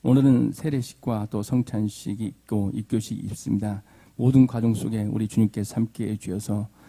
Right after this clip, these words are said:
성찬식을 통해서 십자가의 사랑을, 영생의 감동을 누리는 시간이 되게 하시고 세례식을 통해서 우리 청년 믿음의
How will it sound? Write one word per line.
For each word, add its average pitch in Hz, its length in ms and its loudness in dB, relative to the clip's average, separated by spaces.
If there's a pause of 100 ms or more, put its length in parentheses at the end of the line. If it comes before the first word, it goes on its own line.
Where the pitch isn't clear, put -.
성찬식을 110 720 0
통해서 104 560 -2
십자가의 127 560 -8
사랑을, 117 500 -2 (220)
영생의 120 600 2 (320)
감동을 117 540 4 (220)
누리는 110 320 4
시간이 107 400 -2
되게 95 240 -4
하시고 107 380 -2 (400)
세례식을 120 500 -2
통해서 117 560 -2 (100)
우리 110 420 -2
청년 127 480 2 (400)
믿음의 120 500 6